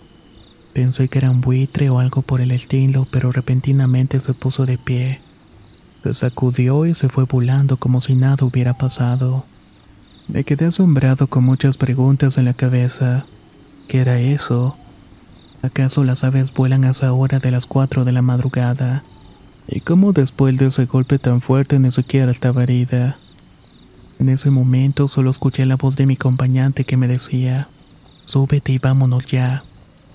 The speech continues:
Al entrar al carro lo vi pálido y muy asustado y con una voz temblorosa me dijo,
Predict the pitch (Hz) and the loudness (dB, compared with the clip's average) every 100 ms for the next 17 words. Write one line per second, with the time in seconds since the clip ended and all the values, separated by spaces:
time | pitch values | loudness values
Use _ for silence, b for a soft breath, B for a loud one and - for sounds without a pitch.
0 | - _ - - 131 127 - 131 131 127 | -20 _ -20 -4 0 0 0 0 0 -2
1 | - 131 131 143 131 127 131 - 131 135 | -2 -2 0 0 0 0 -2 -2 -2 0
2 | 135 127 123 127 131 - 131 - 131 135 | 0 0 0 0 -2 -2 -6 -2 -2 0
3 | 135 - 131 131 131 135 131 135 131 123 | -2 -2 0 2 0 0 -2 0 0 0
4 | 131 135 - 127 123 127 131 - 127 139 | 0 -2 -2 -2 -2 -4 -6 -6 -4 -4